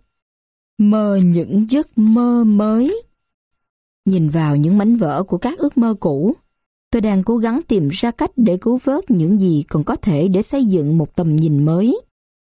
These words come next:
Sau khi lắng nghe tiếng lòng và hít thở sâu nhiều lần, tôi đã kiểm kê lại những cơ hội tích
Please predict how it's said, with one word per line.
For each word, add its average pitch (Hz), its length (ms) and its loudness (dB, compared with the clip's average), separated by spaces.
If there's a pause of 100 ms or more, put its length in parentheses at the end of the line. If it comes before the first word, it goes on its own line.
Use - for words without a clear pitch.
(200)
Sau 226 180 -4
khi 208 140 0
lắng 240 260 2
nghe 214 220 0
tiếng 262 240 0
lòng 165 380 0
và 156 60 0
hít 240 220 -2
thở 175 260 0
sâu 262 300 -2
nhiều 202 260 2
lần, 147 400 0 (400)
tôi 214 120 0
đã 175 120 -2
kiểm 185 260 0
kê 247 180 0
lại 160 260 0
những 180 180 2
cơ 269 140 -2
hội 185 280 0
tích - 160 -4